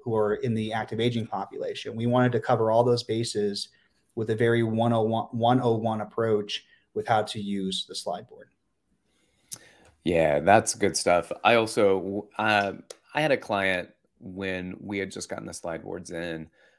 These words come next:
Speaker 2: I was like, "Guess we got something new, so let's jump right into it," right? So, uh, she sits down, she puts the booties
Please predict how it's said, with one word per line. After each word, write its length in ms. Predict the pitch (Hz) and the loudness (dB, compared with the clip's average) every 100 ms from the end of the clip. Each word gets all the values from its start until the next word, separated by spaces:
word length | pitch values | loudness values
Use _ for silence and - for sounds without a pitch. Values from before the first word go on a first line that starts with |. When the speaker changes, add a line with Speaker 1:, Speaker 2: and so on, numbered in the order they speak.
| _ | _
Speaker 2:
I 80 | - | -6
was 160 | 80 76 | -6 -4
like, 240 | 78 - - | -6 -8 -6
"Guess 320 | 92 92 98 | -2 -2 -2
we 180 | 110 117 | -2 6
got 220 | 123 123 | 6 6
something 480 | 131 147 165 175 190 | 4 2 2 2 4
new, 500 | 226 202 180 170 160 | 8 10 10 8 8
so 240 | 143 117 | 6 4
let's 280 | 113 123 123 | 6 4 2
jump 340 | 113 147 147 | 2 2 6
right 160 | 139 120 | 6 6
into 260 | 110 95 | 2 -4
it," 140 | 90 - | -6 -4
right? 280 | 98 101 - | -6 -6 -8
So, 540 | 101 98 98 98 101 - 95 | -4 -2 -2 -4 -8 -14 -12
uh, 160 | 101 | -10
she 200 | 104 - | -10 -10
sits 220 | - 135 | -8 -6
down, 200 | - 104 | -4 -4
she 120 | 98 - | -4 -10
puts 220 | 107 - | -12 -8
the 120 | 107 | -10
booties 600 | 95 92 95 92 92 87 | -6 -6 -4 -4 -6 -8